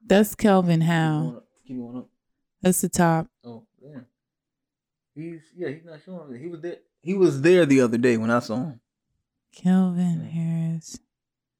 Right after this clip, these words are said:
Speaker 2: So, yeah.
Speaker 1: Junior. He's right here.
Speaker 2: Yeah. He's, I don't know why he's way down.
Speaker 1: Why?
Speaker 2: And he's the star of the film.
Speaker 1: The star
Speaker 2: <laughs>
Speaker 1: is the disrespect for me.
Speaker 2: <laughs> Well, it, I guess it's based off his I M D B score.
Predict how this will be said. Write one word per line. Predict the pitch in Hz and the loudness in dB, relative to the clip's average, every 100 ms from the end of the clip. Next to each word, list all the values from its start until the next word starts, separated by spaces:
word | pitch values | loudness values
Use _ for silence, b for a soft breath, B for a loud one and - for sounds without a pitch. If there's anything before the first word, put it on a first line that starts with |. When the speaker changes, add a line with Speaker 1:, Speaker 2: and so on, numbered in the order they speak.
| _ _ _ | _ _ _
Speaker 2:
So, | 143 120 110 113 _ _ _ _ _ _ _ _ _ _ _ _ _ _ _ _ _ | -20 -18 -18 -20 _ _ _ _ _ _ _ _ _ _ _ _ _ _ _ _ _
yeah. | 127 123 | -14 0
Speaker 1:
Junior. | 175 175 170 156 | 4 4 4 2
He's | 165 202 196 | 4 4 4
right | 185 175 | 2 2
here. | 180 170 165 | 2 2 0
Speaker 2:
Yeah. | 135 117 104 _ - | -2 -4 -8 _ -12
He's, | 131 | -8
I | 117 113 | -4 -2
don't | 143 | -2
know | 127 | 0
why | 123 135 | 2 2
he's | 127 | 2
way | 123 127 | 2 2
down. | 151 | 4
Speaker 1:
Why? | 180 285 466 254 185 165 147 139 160 165 226 | 4 4 2 2 2 0 -4 -6 -6 -8 -2
Speaker 2:
And | - | 2
he's | 139 | 2
the | 120 | 0
star | 120 143 | 0 2
of | 139 | 2
the | 127 | 2
film. | 147 117 - - | 2 0 0 2
Speaker 1:
The | 220 214 | 4 4
star | - 247 254 - | 2 2 4 4
Speaker 2:
<laughs> | 196 | 4
Speaker 1:
is | 160 113 | 4 6
the | 208 | 4
disrespect | 156 175 208 202 190 - 190 247 220 | 4 2 2 0 -2 0 2 2 2
for | 185 196 | 4 6
me. | 247 196 240 214 202 202 233 - | 6 6 6 6 4 4 2 0
Speaker 2:
<laughs> | |
Well, | 147 147 | 2 4
it, | 131 131 139 | 4 2 2
I | 139 | 2
guess | 147 151 | 2 0
it's | 131 120 | 0 0
based | 139 123 | 0 2
off | 123 117 | 0 0
his | 120 | -2
I | 113 120 | 0 0
M | 117 113 | 0 -2
D | 120 | -2
B | 120 | -4
score. | - - 123 120 113 | -6 -4 -2 -2 -4